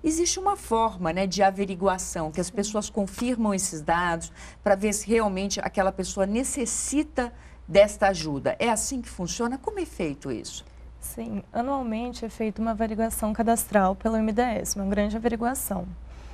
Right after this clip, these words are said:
Speaker 3: É, são buscados em outros registros administrativos, como o I N S S, rais, que é uma base de emprego formal,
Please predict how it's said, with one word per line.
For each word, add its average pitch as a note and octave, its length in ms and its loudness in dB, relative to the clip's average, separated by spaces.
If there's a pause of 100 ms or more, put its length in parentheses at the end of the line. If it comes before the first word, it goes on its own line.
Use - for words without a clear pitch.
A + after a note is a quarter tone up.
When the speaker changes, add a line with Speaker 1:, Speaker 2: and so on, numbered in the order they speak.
(300)
Speaker 3:
É, A3 300 2
são A#3+ 200 2
buscados G#3+ 640 4
em A3 180 2
outros B3+ 320 2
registros G#3+ 500 -2
administrativos, G3+ 1200 0
como G3+ 480 4
o G3 60 4
I G3 100 0
N G3 160 2
S G3+ 220 2
S, G#3+ 480 2
rais, G3+ 460 0
que - 80 -4
é G#3 40 4
uma G3+ 120 4
base F#3+ 300 4
de G#3+ 100 -2
emprego G3+ 300 0
formal, A3 600 2